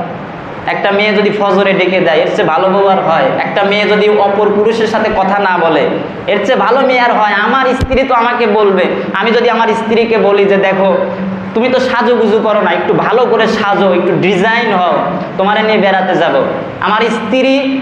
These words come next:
যদি বিশ মিনিট ধরে কান্নাকাটি করে, তাহলে বুঝবো এটা বউ। আমার স্ত্রী তখন বলা লাগবে যে, "স্বামী, দেখো, আমি শুধু তোমার জন্য সন্ধ্যার সময় সাজি, আর সারা রাত তোমাকে এই সাজুগুজু আমি দেখাই।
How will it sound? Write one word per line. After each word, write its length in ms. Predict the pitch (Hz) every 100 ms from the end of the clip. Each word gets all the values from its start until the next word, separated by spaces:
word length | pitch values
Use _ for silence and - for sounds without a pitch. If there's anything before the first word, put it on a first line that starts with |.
| 170
যদি 220 | 185 214
বিশ 360 | 180 233 247 -
মিনিট 340 | 233 254 240
ধরে 160 | 214 254
কান্নাকাটি 640 | 254 262 247 233 233 208
করে, 220 | 208 190 175
তাহলে 280 | 202 202 240
বুঝবো 340 | 190 202 190
এটা 240 | 202 202 208
বউ। 440 | 143 156 180 - - - - - - - - - - - - - - - -
আমার 180 | 156 202
স্ত্রী 400 | 226 226 247 277
তখন 320 | 277 269 269
বলা 220 | 233 247
লাগবে 260 | 240 233 208
যে, 140 | 226
"স্বামী, 300 | 240 214 220
দেখো, 240 | 214 202 208
আমি 240 | 208 233
শুধু 260 | 226 233 262
তোমার 340 | 254 247 277 208
জন্য 240 | 247 233
সন্ধ্যার 460 | 208 214 208 220 214
সময় 260 | 208 202
সাজি, 400 | 190 175 156 151 117 - - - - -
আর 100 | 175
সারা 360 | - 208 214 208
রাত 280 | 233 240 233
তোমাকে 320 | 226 214 208 208
এই 140 | 196
সাজুগুজু 540 | 202 196 185 175 170
আমি 140 | 175 180
দেখাই। 380 | 165 156 151